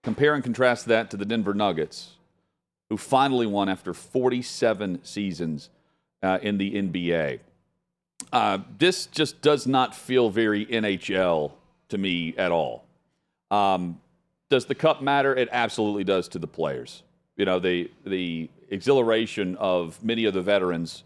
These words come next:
who finally got to skate the, the trophy last night in a blowout, blowout fashion, which was this entire series. But nowadays, in a, a five hundred million dollar entry fee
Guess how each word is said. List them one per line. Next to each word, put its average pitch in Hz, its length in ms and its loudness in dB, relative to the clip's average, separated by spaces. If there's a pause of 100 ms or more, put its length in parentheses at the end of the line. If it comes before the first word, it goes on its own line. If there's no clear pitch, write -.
who 104 100 -6
finally 110 400 0
got 92 160 0
to - 80 -14
skate 95 360 -2
the, 85 220 -2
the 87 100 -6
trophy 82 600 -2
last 87 320 -2
night 85 240 -2
in 78 80 -6
a 76 40 -8
blowout, 78 600 -2 (560)
blowout 92 380 2
fashion, 76 420 -4
which 80 160 -6
was 76 160 -8
this 80 180 -8
entire 80 380 -2
series. 71 560 -6 (800)
But 127 340 2 (1120)
nowadays, 127 720 4
in 117 80 -2
a, 110 60 0
a 107 240 2
five 147 360 2
hundred 131 300 -2
million 120 480 2
dollar 110 500 2
entry 127 360 -4
fee 82 480 -6